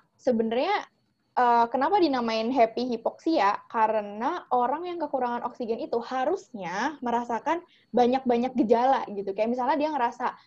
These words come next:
sesak nafas, terus dia ngerasa, bukan sesak nafas, sorry.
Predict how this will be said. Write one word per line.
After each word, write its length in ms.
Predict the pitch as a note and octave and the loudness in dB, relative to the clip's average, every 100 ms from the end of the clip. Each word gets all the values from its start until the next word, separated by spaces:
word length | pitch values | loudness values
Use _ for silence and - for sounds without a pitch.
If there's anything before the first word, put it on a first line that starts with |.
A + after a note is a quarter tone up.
| _ | _
sesak 300 | B3 A#3+ A#3 | -6 -6 -2
nafas, 480 | C4 - A#3+ A#3 B3+ | -4 -2 -2 -2 -2
terus 220 | - A#3 | -8 -2
dia 160 | A#3 A3+ | -2 -2
ngerasa, 640 | A3 A#3 - A#3+ A3+ - | -4 -6 -6 -4 -4 -4
bukan 240 | A3+ A#3+ A#3 | -2 -2 -4
sesak 140 | A3+ | -8
nafas, 260 | A#3 G#3 G#3+ | -8 -12 -12
sorry. 220 | G#3+ | -12